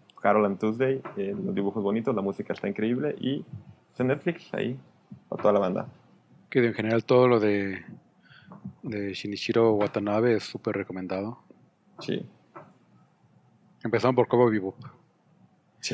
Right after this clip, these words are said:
Speaker 2: Pues, pues, debe tener ahí buena relación con Netflix, ¿no? Ya están haciendo la, la adaptación de Cowboy Bebop.
Speaker 1: Sí, y Terror in
Speaker 2: Entonces
Speaker 1: Resonance y Carol and Tuesday, las dos son de Netflix, entonces ya van muy de la manita.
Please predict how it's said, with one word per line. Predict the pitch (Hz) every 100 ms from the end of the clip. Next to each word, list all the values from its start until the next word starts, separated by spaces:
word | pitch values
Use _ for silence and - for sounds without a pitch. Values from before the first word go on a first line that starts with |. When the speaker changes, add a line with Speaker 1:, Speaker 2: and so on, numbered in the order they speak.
| 101
Speaker 2:
Pues, | 135 -
pues, | 131
debe | 156
tener | 156 156
ahí | 160
buena | 151 151
relación | 139 131 139
con | 123
Netflix, | 170 - -
¿no? | 160
Ya | 156
están | - 107 - 123
haciendo | - 127 127 113
la, | 107
la | 95 -
adaptación | 101 95 98 110
de | 110
Cowboy | - 104 107
Bebop. | 123 107 - 104 _ _ _ _ _ _ -
Speaker 1:
Sí, | 98 101 - - -
y | 113 -
Terror | 113 123
in | 117
Speaker 2:
Entonces | 101 113
Speaker 1:
Resonance | 131 120 113 107
y | 101 98 95
Carol | 107 107
and | 98
Tuesday, | 90 107 117
las | 107 92
dos | 95 92
son | 95 92
de | 90
Netflix, | 98 - 98 90 -
entonces | 95 90 87 92 92 _ _ _ _ _ _ _ _ _ _ _ _ _ _ _ _ _
ya | - 95
van | 92 95
muy | 95
de | 95
la | 92
manita. | 92 92 90 90